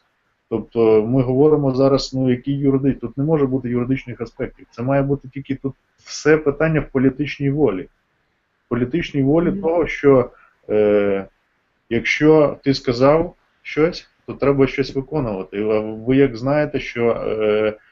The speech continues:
Speaker 1: даже всі, е, ті закони, які приймалися, і Верховна Рада приймала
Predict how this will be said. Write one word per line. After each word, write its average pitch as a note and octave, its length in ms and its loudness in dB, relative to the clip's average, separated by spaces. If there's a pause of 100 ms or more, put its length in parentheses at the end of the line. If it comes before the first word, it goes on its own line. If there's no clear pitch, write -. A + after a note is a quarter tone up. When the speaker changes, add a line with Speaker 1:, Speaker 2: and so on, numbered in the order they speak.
(240)
Speaker 1:
даже A#2 380 2
всі, C#3+ 460 0
е, A2 480 2
ті B2 180 -4
закони, C#3+ 440 -4
які C#3 180 -4
приймалися, C3 760 0
і - 160 -4
Верховна A#2 460 -4
Рада B2+ 400 2 (320)
приймала A#2+ 640 2